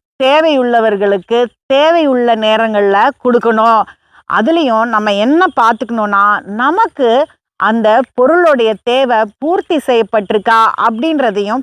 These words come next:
பார்த்துடணும். நமக்கு இல்லாம மற்றவங்களுக்கு நம்ம கொடுக்கும்போது நம்ம நஷ்டத்தை தான் சந்திப்போம். சில நேரம் நம்மளை விட மற்றவர்களுடைய தேவை அதிகமா இருக்கும், அப்ப கொடுக்கலாம்.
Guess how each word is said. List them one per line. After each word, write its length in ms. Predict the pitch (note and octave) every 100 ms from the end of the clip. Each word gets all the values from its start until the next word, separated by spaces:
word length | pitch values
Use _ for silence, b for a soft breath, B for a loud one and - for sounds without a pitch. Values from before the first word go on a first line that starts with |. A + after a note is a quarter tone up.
| A#3
பார்த்துடணும். 600 | G#3 G#3 A3 G#3+ A#3 G#3+ - _ _ _ F#3
நமக்கு 440 | G#3+ D4 C#4+ C4+ B3 G#3+ A3+
இல்லாம 380 | C#4 D4 C4 A3+ A3+ G#3
மற்றவங்களுக்கு 720 | A3 C4+ - G4 E4+ A#3+ A3+ A3+ A#3
நம்ம 200 | G#3 G3+ -
கொடுக்கும்போது 720 | B3 E4 D4 E4+ B3+ A3 A3 A#3 A#3 b b -
நம்ம 340 | G#3 A#3+ C4 A3+ B3 G#3+ G#3+
நஷ்டத்தை 480 | B3 - G#4 D4 A3+
தான் 180 | A3 C4+ -
சந்திப்போம். 680 | G#3+ A3+ A#3 - A#3 A3+ G#3+ _ _ _ _ F4
சில 120 | F#4 G4
நேரம் 440 | G#4 A#4 E4 D4 C4
நம்மளை 280 | B3+ F4 G4+
விட 140 | E4 A#3+ B3+ A#3+
மற்றவர்களுடைய 800 | B3+ - A4 A4+ G4 D4+ C4 A#3 A#3 - E4
தேவை 280 | G4+ G4 D#4 G#3+
அதிகமா 380 | A#3 D#4+ D4+ B3+
இருக்கும், 360 | G#3 A#3 A3+ G3+ B B B - G4+
அப்ப 260 | - B4+ D#4
கொடுக்கலாம். 500 | E4 D4 D4+ B3 G#3